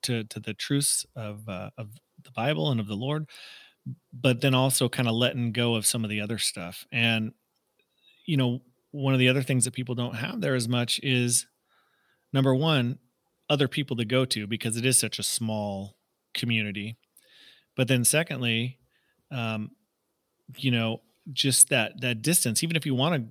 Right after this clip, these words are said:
talk to, you know, family members or other people about, you know, some of these things, time differences and, and internet connections and things like that are just, it's hard to come by. And so having somebody like you that can,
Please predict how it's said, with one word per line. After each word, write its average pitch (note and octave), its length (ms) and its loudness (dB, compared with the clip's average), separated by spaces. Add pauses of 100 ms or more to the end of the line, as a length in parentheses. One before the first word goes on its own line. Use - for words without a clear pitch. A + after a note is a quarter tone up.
talk A#2 320 -6
to, A#2 120 -4
you A2+ 200 -6
know, G#2+ 120 -4
family C3 380 2
members G#2+ 420 -2
or A2 80 -2
other A#2+ 200 0
people B2 260 -6
about, G#2+ 360 -4 (180)
you B2+ 100 -4
know, G#2 140 -4
some A#2+ 240 -2
of A#2 40 -2
these A2 220 4
things, G#2+ 380 -2 (760)
time D3 320 0
differences G#2 680 -2
and, G#2 600 -4
and G#2+ 520 -8 (160)
internet D3 360 2
connections G#2 600 -2
and G#2+ 120 -2
things C#3+ 160 0
like C3 180 2
that B2+ 200 4
are A#2+ 100 0
just, C3+ 300 4 (720)
it's C#3 200 6
hard D3 340 4
to C3 80 0
come F3+ 200 2
by. A2 200 0
And G#2 240 0
so B2+ 220 4
having C3+ 260 4
somebody C3+ 280 4
like A#2+ 280 0
you C#3 180 2
that C3 160 -2
can, G#2+ 360 -4